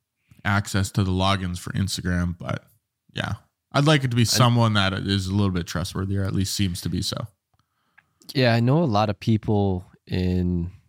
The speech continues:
Speaker 2: Arte. They, they, I know I've seen a few of the c-, questions that are similar to this about hiring a V A to, to schedule content for them. So I'm, I don't know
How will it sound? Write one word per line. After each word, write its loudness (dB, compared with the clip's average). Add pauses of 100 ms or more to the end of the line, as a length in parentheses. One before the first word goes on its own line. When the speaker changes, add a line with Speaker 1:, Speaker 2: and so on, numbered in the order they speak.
(140)
Speaker 2:
Arte. -2 (200)
They, -2 (120)
they, -2 (560)
I -2
know 0
I've -2
seen 0
a 0
few 0
of -4
the -6 (100)
c-, -18 (120)
questions -2
that -4
are -4
similar -4
to -8
this -6 (100)
about -6
hiring -2
a -6
V -4
A -4
to, -6 (1400)
to -4
schedule -4
content -6
for -8
them. -6
So -6 (120)
I'm, -2 (120)
I -2
don't -4
know -4